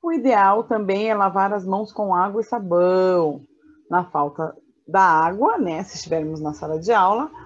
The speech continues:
o álcool e gel de-, deve ser usado. Tá bom? Essa foi minha dica de hoje. Conversem com os filhos de vocês, que na escola nós também estamos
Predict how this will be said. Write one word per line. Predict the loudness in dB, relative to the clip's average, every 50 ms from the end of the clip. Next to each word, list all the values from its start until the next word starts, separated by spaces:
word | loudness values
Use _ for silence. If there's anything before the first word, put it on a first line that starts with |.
| -20 -20 -14 -6
o | 0 2 4
álcool | 4 4 2 2 0 -2
e | -2
gel | 0 0 -2 -2 0
de-, | 0 2 0 0 0
deve | -2 0 0 0 0
ser | -2 -8 -8 -6 -4
usado. | -4 -2 0 -2 -2 -2 -4 -14 -20 _ _ _ _ _ _ _ _ _ _ -20 -20 -20 _ _
Tá | -12 -10
bom? | -6 -2 0 2 4 2 2 0 -2 _ _ _ _ _ _ _ -12 -8
Essa | -8 -8 -8 -8 -6
foi | -4 -4 -2
minha | -2 -2 -6 -6
dica | -6 -10 -12 -12 -12
de | -10 -6 -4
hoje. | -4 -2 0 2 2 2 4 2 -2 -2 -2 -6 _ _ -20 -20 -20 -20 _
Conversem | -6 -4 -4 -2 0 -2 -2 -2 -4 -8 -12
com | -10 -8
os | -10 -10 -10
filhos | -10 -10 -8 -8 -8 -8
de | -8 -8
vocês, | -8 -8 -8 -6 -2 -2 -2 -2 -2
que | -4 -8
na | -8 -6 -8
escola | -8 -10 -6 -2 0 0 0 0
nós | -2 -4 -8
também | -6 -8 -8 -8 -8 -8 -8 -10
estamos | -10 -12 _ -10 -8 -6 -6 -8 -8